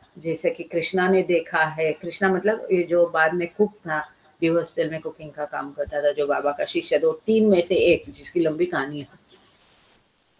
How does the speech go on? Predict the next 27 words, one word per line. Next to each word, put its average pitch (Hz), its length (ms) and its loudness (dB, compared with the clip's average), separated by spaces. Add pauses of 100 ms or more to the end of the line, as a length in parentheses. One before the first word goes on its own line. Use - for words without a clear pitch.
(120)
वो 170 280 12
हो, 151 420 4 (460)
या 156 380 6
कभी 170 200 6
इन 170 200 4
लोगों 160 220 2
ने 165 100 2
बच्चों 160 340 0
में, 170 520 2
अ, 156 300 -6
school 160 340 -6
के 160 140 -2
देखे 151 340 0
हो, 143 440 2 (440)
या, 170 420 4
अ, - 720 -8 (540)
वालू 170 460 4
ने 170 100 0
या 156 200 0
किसमें - 460 -2
एक 151 160 -6
बार 151 240 0
देखा 151 320 0
था 151 200 -4
बाबा 139 300 -4
को, 143 260 -8 (200)
अ, 139 320 -16